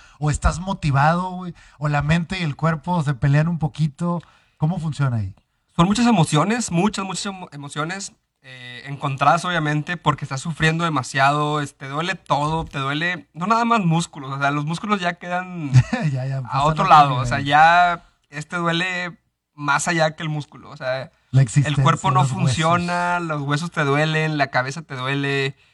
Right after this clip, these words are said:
Speaker 2: no puedes respirar bien, demasiado frío, no sientes los dedos, o sea, duelen los dedos, due-, duele todo,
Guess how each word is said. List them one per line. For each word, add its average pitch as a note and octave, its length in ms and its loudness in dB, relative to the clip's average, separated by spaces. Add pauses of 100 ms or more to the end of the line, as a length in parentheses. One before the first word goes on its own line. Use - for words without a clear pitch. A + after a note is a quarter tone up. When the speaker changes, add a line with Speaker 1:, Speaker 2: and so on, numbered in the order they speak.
(300)
Speaker 2:
no D3 180 0
puedes D#3 200 0
respirar C#3 300 0
bien, C#3 540 -2
demasiado C#3+ 540 4
frío, D3+ 400 2
no D3+ 100 2
sientes D#3+ 220 -6
los C#3 140 -2
dedos, C#3 480 -2 (100)
o - 40 -20
sea, B2 100 2
duelen D#3 200 0
los E3 140 -2
dedos, C#3 240 -8
due-, D3 160 -4
duele E3 200 -6
todo, F#3 400 -6